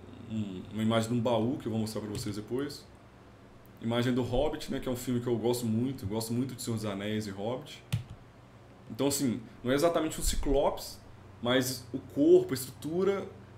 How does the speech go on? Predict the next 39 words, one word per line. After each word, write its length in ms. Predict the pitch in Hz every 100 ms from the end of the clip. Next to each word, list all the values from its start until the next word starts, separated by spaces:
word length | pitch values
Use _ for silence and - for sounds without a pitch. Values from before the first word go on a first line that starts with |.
| - - -
era 160 | 131
bastante 520 | 139 160 - 170 202 208
na 120 | 208
pegada 340 | 185 147 143
que 100 | 143
eu 60 | 165
queria. 400 | 196 180 135 123
Então, 500 | 98 - 120 135 147 -
são 240 | - 131 127
ótimas 280 | 143 156 165
referências 400 | 165 156 151 -
pra 160 | 175
mim. 180 | 143 113 110 - - - - - -
Aqui 180 | 113 113
um 200 | 107 95 - - - - - - 113
do 80 | 107
mesmo, 300 | 107 107 101 92
do 80 |
Hobbit, 420 | 92 110 123 113 131
né? 80 | 135 - - - - - - - - - - - - -
Esse 100 | -
aqui 80 | -
é 20 |
um 40 | 139
modelo 260 | 143 143
do 100 | 143
Grassetti 540 | 143 147 143 - 139 -
bem 260 | 113 156
antigo, 420 | 208 - - 143 123
que 100 | 135
eu 100 | 143
adoro 360 | 127 123 156
esse 120 | 156
modelo. 440 | 131 107 107 104 95 - - - -
Não 140 | 107 120
é 60 |
muito 240 | 131 139 -
conhecido, 640 | 147 123 - 127 147 156
né? 140 | 151